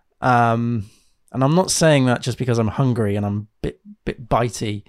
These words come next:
and hangry, but there has been some horrendous tweets, uh, floating around, and I always get a little bit worried when people tweet,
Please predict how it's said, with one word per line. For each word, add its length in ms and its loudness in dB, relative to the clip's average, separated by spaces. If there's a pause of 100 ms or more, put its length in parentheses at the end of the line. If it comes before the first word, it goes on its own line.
(580)
and 140 -10
hangry, 600 0
but 180 -6
there 120 0
has 200 2
been 180 -2
some 180 -4
horrendous 600 0
tweets, 580 -8 (640)
uh, 240 -4
floating 420 2
around, 600 4 (640)
and 920 2
I 300 2
always 440 4
get 180 0
a 60 2
little 220 2
bit 180 -2
worried 680 4
when 680 -2
people 540 -4 (1800)
tweet, 380 0